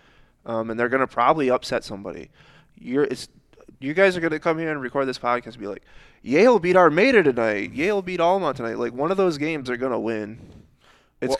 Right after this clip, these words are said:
Speaker 1: gonna happen. Uh, they looked so good in their scrimmage the other night. Um, so the whole story behind that is, so they got a new coach, Garrett Grunman, Croslex's old coach. He transferred in to,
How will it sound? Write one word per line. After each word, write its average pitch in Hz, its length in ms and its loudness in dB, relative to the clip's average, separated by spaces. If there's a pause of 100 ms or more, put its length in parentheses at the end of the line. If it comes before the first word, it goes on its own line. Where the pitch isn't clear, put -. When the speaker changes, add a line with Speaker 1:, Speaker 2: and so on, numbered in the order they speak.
Speaker 1:
gonna 139 120 0
happen. 120 500 0 (480)
Uh, 113 180 0
they 123 120 2
looked 139 200 -4
so 147 240 -2
good 165 160 -2
in 165 40 -10
their 160 100 -6
scrimmage 131 420 -8
the 113 120 -2
other 110 180 -2
night. 107 360 -6
Um, 104 480 -6
so 117 280 -6
the 117 100 -4
whole 151 180 -4
story 120 340 -4
behind 107 300 -8
that 101 140 -10
is, - 80 -16
so 113 120 -10
they 113 80 -6
got 117 140 0
a 113 60 -8
new 131 160 -10
coach, 110 360 -6
Garrett 127 260 -4
Grunman, 110 420 -4
Croslex's 117 600 -2
old 104 200 -6
coach. - 440 -10 (460)
He 123 220 -10
transferred 147 800 -6
in 139 380 -4 (400)
to, 113 580 -6